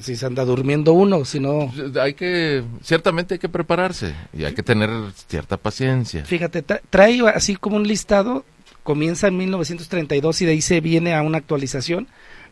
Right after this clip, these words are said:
Speaker 1: pero por ejemplo trae una, Una noche en la ópera, La regla del juego,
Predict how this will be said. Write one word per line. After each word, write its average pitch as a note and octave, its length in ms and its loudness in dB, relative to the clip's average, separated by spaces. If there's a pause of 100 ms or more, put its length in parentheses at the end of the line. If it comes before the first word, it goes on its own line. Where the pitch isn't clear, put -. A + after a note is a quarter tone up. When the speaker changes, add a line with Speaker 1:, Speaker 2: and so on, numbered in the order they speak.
Speaker 1:
pero C#3+ 180 -2
por C#3 140 -4
ejemplo D#3+ 240 -4
trae E3 240 0
una, E3+ 300 -2
Una F#3 200 -2
noche F3+ 300 -2
en E3 100 -2
la C#3 100 0
ópera, G3+ 420 -2 (1120)
La D3+ 260 4
regla F3+ 340 4
del D3+ 180 2
juego, G3 680 -2